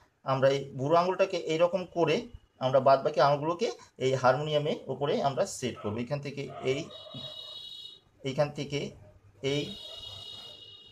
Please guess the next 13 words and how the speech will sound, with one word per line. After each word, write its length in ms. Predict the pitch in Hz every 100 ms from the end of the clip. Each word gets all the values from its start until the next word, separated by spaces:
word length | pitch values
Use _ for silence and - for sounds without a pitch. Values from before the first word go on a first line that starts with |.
| - _ _ - _ _
এইখান 240 | 143 151 156 151
থেকে 200 | 143 135 127 147
এই, 80 | 196 240 _ _ 117
আর 100 | 117 - 151
এই 80 | 185 165
আঙুলটাকে 420 | 156 156 156 156 202 - - _ _ - - - _ _ - _
এই 160 | 131 156 -
করে 160 | 123 104
দেবে। 140 | 92 98 -
অর্থাৎ 240 | 147 247 - - _ _ 123
রিডগুলোর 400 | 147 214 214 190
উপরে 200 | 156 170 226 - - 135
বাজাচ্ছে 360 | 131 160 -